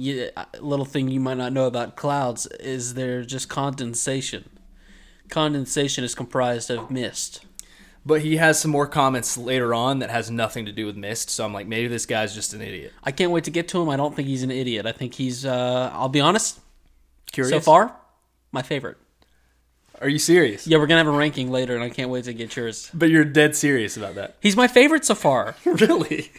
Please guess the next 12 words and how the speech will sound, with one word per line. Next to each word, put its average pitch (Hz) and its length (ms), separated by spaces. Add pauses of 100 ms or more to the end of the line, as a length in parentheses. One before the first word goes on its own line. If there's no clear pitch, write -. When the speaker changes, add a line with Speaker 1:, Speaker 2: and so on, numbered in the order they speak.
(200)
Speaker 1:
Of 202 240
the 247 60
seven. 190 560 (960)
Speaker 2:
Okay. 160 600
Uh, 98 300
I'm 135 220
just 165 240
still, 143 400
I 107 80
mean, 113 160
I 117 160
don't, - 40